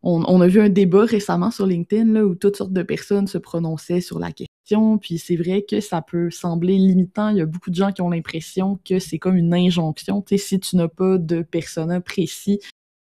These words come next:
tu ne vas pas réussir, c'est impossible. Et, euh, en fait, euh, c'est juste de se rappeler des fois aussi qu'on peut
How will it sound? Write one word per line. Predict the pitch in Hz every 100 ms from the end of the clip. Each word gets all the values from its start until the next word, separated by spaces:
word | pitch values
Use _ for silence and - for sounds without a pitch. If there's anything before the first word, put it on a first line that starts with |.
| _
tu | - 254
ne | 214
vas | 190 175
pas | 185
réussir, | 185 175 151 - 208
c'est | 202 180 160
impossible. | 160 160 - 247 247 190 - _ _ _ -
Et, | 196 208 190
euh, | 156 - -
en | 160
fait, | - 185 - -
euh, | - - -
c'est | - 185
juste | 175 226
de | 196
se | 196
rappeler | 175 156 185 220
des | 175
fois | - 208
aussi | 185 - - 226
qu'on | 220 170
peut | - - 208 214